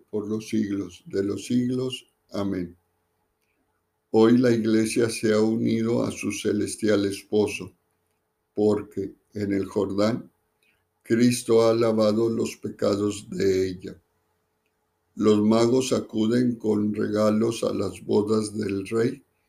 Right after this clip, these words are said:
y los invitados se alegran por el agua convertida en vino. Aleluya. Preces.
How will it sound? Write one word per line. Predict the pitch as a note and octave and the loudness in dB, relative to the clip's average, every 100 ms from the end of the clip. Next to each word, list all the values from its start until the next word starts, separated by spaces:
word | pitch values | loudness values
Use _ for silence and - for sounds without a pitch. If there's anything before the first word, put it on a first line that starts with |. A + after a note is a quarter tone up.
| _ _ _ | _ _ _
y | B2 C3 | 2 6
los | C3 B2+ | 4 4
invitados | B2 A2+ A#2 A#2 A#2 A#2 A#2+ | 2 2 0 0 0 2 0
se | G#2+ | 0
alegran | G#2+ G#2+ A2 A#2+ A#2+ A#2+ A#2+ | 2 2 2 0 0 0 -2
por | - A2 | -4 -2
el | G#2 G#2+ | 0 0
agua | G#2+ G#2+ A2+ A2+ | 0 0 -2 -2
convertida | - G#2+ G#2+ G#2+ - G#2 G#2 G2+ | -4 -4 -4 -6 -6 -4 -2 -2
en | G#2 | -4
vino. | G#2 A#2 A#2+ B2 B2 _ _ _ - | -2 0 2 0 -4 _ _ _ -6
Aleluya. | G#2 G#2+ G#2 G#2+ G2+ G2 F2+ - _ _ _ _ _ _ _ _ _ _ _ _ _ _ _ _ _ _ _ _ _ _ _ _ _ _ _ _ _ _ _ _ _ _ _ _ _ _ _ _ - | -2 2 2 2 -2 -6 -12 -18 _ _ _ _ _ _ _ _ _ _ _ _ _ _ _ _ _ _ _ _ _ _ _ _ _ _ _ _ _ _ _ _ _ _ _ _ _ _ _ _ -4
Preces. | G2 G#2 G2+ G2+ F2+ - | 0 0 0 -6 -8 -12